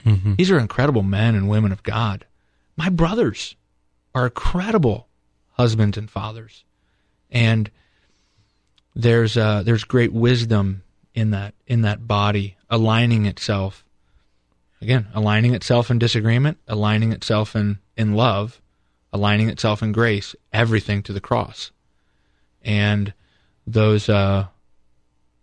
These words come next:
Speaker 2: those, my, my physical brothers, my blood brothers, um, remain, remain very, very close to me. So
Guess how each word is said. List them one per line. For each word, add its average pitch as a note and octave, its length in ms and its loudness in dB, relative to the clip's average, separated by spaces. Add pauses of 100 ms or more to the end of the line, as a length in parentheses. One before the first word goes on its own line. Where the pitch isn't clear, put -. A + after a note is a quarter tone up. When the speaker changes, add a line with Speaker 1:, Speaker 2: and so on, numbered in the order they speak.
Speaker 2:
those, G#2+ 200 2 (120)
my, G#2+ 400 0
my G#2+ 120 2
physical A#2 400 2
brothers, A#2 320 2
my G#2+ 120 2
blood A2 220 0
brothers, B2+ 400 0 (640)
um, G#2+ 480 2 (340)
remain, A2 440 4 (280)
remain G#2+ 500 4
very, A2+ 380 4
very G#2+ 200 2
close G#2+ 320 0
to G2+ 100 -6
me. G2 200 -2
So G2 280 -4